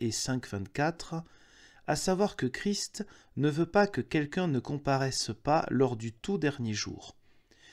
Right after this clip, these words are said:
Bien qu'inégalement, les uns avec joie à la gloire de Dieu, mais d'autres avec des gémissements à la honte de leur incrédulité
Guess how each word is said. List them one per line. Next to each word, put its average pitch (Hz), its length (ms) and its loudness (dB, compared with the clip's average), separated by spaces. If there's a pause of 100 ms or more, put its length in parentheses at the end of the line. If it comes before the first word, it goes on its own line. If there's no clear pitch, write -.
(200)
Bien 127 280 2
qu'inégalement, 110 1000 -2 (400)
les 120 320 2
uns 139 240 4
avec 120 340 -2
joie 147 320 4 (100)
à 120 120 -2
la 117 100 0
gloire 113 440 -2
de 101 120 -4
Dieu, 151 400 -2 (560)
mais 131 140 4
d'autres 196 340 4
avec 143 240 2
des 113 140 -2
gémissements 151 920 0
à 127 100 -2
la 117 240 -2
honte 127 360 -2
de 110 100 -2
leur 110 220 0
incrédulité 117 960 -2